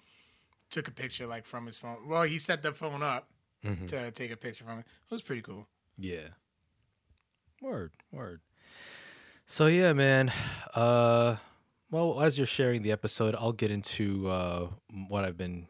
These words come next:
Speaker 2: what I've been up to. Like I said, I finally had a chance to watch Aquaman this weekend, the, uh, D C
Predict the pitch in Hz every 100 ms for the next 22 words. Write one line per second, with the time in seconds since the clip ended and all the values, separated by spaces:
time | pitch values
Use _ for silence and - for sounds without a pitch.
0 | _ 92 90 87 90 90 - 110 131 131
1 | 87 92 - 110 120 127 - - - -
2 | _ 98 98 - 117 120 117 104 113 101
3 | - 107 104 101 - 101 95 98 95 -
4 | - _ 104 110 113 95 90 92 117 127
5 | - 92 98 92 - 90 90 - 95 131
6 | - _ _ _ _ _ _ _ _ 90
7 | 90 87 82 90 104 - 104